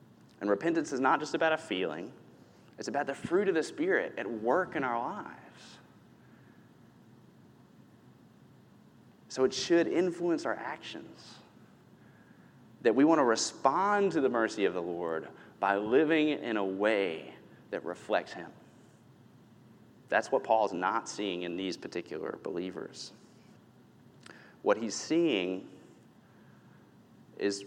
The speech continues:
like, basically prisoners who are freed,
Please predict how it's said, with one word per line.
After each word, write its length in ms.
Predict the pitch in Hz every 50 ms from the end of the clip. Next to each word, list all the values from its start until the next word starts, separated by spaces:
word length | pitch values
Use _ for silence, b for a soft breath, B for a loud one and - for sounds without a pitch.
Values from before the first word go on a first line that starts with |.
| - -
like, 200 | 80 90 - - - - - - - - - - -
basically 360 | - 135 165 165 - 139 120 - - - - - - - - B B B B B B B B B - - -
prisoners 540 | - - - 208 226 208 202 208 202 190 196
who 140 | - 170 147
are 120 | 139 123
freed, 600 | - - - 156 147 135 120 104 92 92 90 -